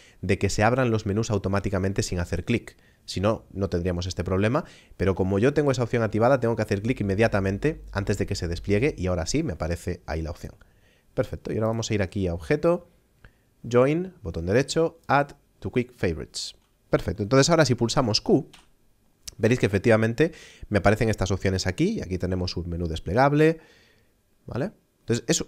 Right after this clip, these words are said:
un poco como el menú de favoritos, o sea, el menú de especiales antiguo, pero lo podemos configurar con las opciones que más utilizamos.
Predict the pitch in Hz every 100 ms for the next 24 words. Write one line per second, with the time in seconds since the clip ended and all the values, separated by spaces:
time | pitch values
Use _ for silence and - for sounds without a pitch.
0 | - 185 196 180 156 147 135 131 139 131
1 | 120 120 131 151 160 - 110 120 113 117
2 | 143 127 - 104 143 139 160 - 98 107
3 | 110 151 - - - - 156 170 - 117
4 | 101 107 127 107 - 101 110 101 95 95
5 | 90 101 117 - - 92 110 113 92 85
6 | - 73 82 -